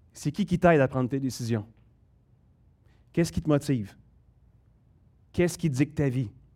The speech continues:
Qu'est-ce qui dicte tes choix ? Qu'est-ce qui te pousse à faire telle ou telle ou telle chose ?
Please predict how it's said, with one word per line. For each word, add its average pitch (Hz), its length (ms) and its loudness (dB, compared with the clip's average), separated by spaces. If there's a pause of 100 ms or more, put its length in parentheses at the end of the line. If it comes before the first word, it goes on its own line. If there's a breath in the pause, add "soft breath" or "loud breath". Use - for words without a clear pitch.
(460)
Qu'est-ce 165 220 -2
qui 151 120 -2
dicte 147 260 0
tes 127 180 0
choix ? 117 300 -4 (1200)
Qu'est-ce 175 220 4
qui 190 100 4
te - 80 -8
pousse 190 240 8
à 151 80 4
faire 151 240 4
telle 170 220 6
ou 123 40 -4
telle 160 200 4
ou 139 60 2
telle 131 200 0
chose ? 117 420 -6